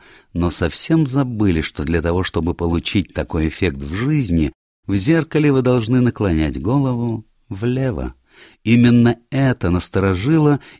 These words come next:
и озадачило миссис Лео Эбернетти в тот момент, когда вы произносили свои инсинуации. Ей показалось, что что-то не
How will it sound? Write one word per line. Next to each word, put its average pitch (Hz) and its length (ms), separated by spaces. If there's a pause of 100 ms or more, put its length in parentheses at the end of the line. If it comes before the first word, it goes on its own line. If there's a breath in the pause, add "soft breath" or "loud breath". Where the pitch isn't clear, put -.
и 117 60
озадачило 123 840
миссис 110 540
Лео 107 360
Эбернетти 90 680
в - 100
тот 82 240
момент, 92 640 (340)
когда 123 320
вы 139 100
произносили 123 760
свои 120 520
инсинуации. 87 1080 (320 loud breath)
Ей 101 200
показалось, 107 800
что - 260
что-то 156 960 (300)
не 135 400